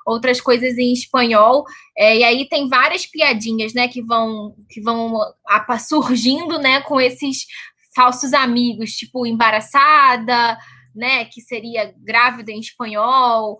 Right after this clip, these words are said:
o próprio regalo, né, que é o presente de aniversário nessa, nessa questão da aula. Então, acho que, que isso é um, é um pouquinho dessa, desse senso comum que a gente tem, que a diferença entre o português e o espanhol, é,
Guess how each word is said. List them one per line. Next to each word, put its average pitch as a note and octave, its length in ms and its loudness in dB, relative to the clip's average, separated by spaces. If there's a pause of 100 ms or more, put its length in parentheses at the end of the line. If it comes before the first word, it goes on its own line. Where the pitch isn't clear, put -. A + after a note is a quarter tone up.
(180)
o G#3+ 80 -12
próprio B3 380 -2
regalo, A#3 760 2
né, B3+ 240 0
que B3+ 180 -6
é G#3 80 2
o G#3+ 100 -2
presente A3+ 460 -10
de A#3+ 80 -10
aniversário A3 680 -2
nessa, G#3 320 -2 (800)
nessa G#3+ 240 0
questão A3+ 380 2
da G#3+ 100 4
aula. A3+ 560 4 (280)
Então, B3 180 2
acho C4 240 -2
que, C#4+ 360 -10
que C4 340 -10
isso D#4+ 240 -10
é C#4 120 0
um, C#4 280 -4
é B3+ 180 0
um C4 120 0
pouquinho D#4 520 -2
dessa, D4+ 400 0 (240)
desse C#4 240 -4
senso D4+ 300 -2
comum C#4 340 -2
que D#4+ 80 -6
a D4+ 60 2
gente C#4+ 240 -10
tem, C#4+ 240 -2
que D4+ 200 -8 (380)
a A#3+ 160 2
diferença C4+ 580 0
entre D#4 160 -8
o D4+ 60 -8
português C#4 560 -4
e - 20 -6
o D#4+ 40 -6
espanhol, C#4 720 2 (360)
é, A3+ 920 2